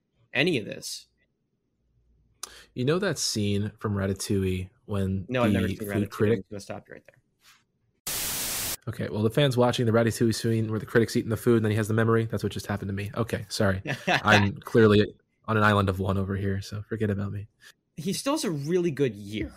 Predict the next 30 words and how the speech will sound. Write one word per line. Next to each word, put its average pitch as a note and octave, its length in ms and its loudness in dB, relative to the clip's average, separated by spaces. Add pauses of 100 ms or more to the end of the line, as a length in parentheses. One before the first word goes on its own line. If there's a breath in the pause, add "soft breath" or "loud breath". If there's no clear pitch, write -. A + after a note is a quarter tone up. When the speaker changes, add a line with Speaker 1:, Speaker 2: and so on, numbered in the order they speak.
Speaker 1:
Let's D3 180 -8
be F3+ 140 -10
clear D#3 260 -4
about A#2+ 300 -4
that. A2 200 -10
The A2 80 -16
Giants E3+ 520 -4
are, C3 360 -2 (560)
are C3+ 100 -4
nothing B2+ 760 -4
anymore. D3+ 560 -2
They're C3+ 160 -8
not D#3 220 -6 (120)
anything F#3 420 -4
in D3+ 140 -4
oh D3+ 120 -4
seven. G3+ 440 -2
They're D#3 120 -4
not C#3 200 -4
anything D3 440 -6
in B2 180 -6
oh B2 100 -6
six. F#3+ 380 -6
They're F3 100 -10
not A3+ 100 -4
even A3 120 -2
anything F#3 200 -6
in D#3+ 60 -4
oh D3 120 -4
five. - 500 -12